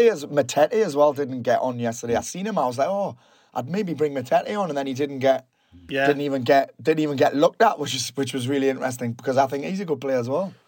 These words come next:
Speaker 2: Yeah, well, the, to be fair to, the, to Mowbray, I think the subs that he made were all offensive ones, and he, and he, it, it, like, I was, I was really glad when I seen, um, the two lads come on around the hour mark, 'cause I thought, "Well,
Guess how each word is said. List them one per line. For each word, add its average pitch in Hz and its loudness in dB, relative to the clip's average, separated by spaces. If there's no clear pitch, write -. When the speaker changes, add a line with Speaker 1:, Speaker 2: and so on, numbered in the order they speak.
Speaker 2:
Yeah, 165 4
well, 185 4
the, 175 -4
to 175 -2
be 170 -2
fair 214 2
to, 170 -4
the, 156 -2
to - -6
Mowbray, 160 0
I 131 -4
think 147 -10
the 135 -14
subs 143 -4
that 135 -4
he 127 -8
made 131 -6
were 127 -4
all 127 -2
offensive 135 -6
ones, 143 -2
and 139 -8
he, 131 -8
and 143 -2
he, 156 -2
it, 160 -4
it, 156 -2
like, 170 4
I 165 4
was, 160 0
I 147 0
was 151 0
really 180 4
glad 170 2
when 170 0
I 151 -2
seen, 143 -4
um, 135 -4
the 131 -16
two 156 0
lads 147 0
come 143 -4
on 143 0
around 139 -2
the 131 -4
hour 143 0
mark, 120 -6
'cause - -16
I 127 -12
thought, 135 -4
"Well, 143 -2